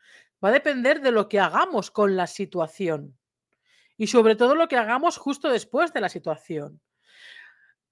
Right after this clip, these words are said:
Eh, repito muchísimas veces hasta la saciedad la frase, y es, la puedes encontrar también en la saga, que no es tan importante lo que pasa,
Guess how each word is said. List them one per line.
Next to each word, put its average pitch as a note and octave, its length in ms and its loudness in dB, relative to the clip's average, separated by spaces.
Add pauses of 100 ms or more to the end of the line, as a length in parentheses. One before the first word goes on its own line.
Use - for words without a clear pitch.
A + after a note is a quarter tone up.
Eh, A3+ 600 0
repito A3 420 -2
muchísimas C#4 600 -4
veces A3 500 -2
hasta G#3 260 -4
la G#3 80 0
saciedad G#3 600 -2
la C4 140 -4
frase, G#3+ 600 -4 (220)
y G#3 80 -2
es, F#3+ 100 -6
la F#3+ 100 2
puedes G3+ 200 -2
encontrar G#3 320 -2
también G3+ 260 -2
en G3 60 -2
la F3+ 100 0
saga, G#3+ 380 -2 (1000)
que A3+ 140 4
no A#3 240 4
es E4 80 0
tan D#4+ 160 0
importante C4+ 540 -2
lo G#3+ 120 2
que F3 120 -2
pasa, D4 400 -2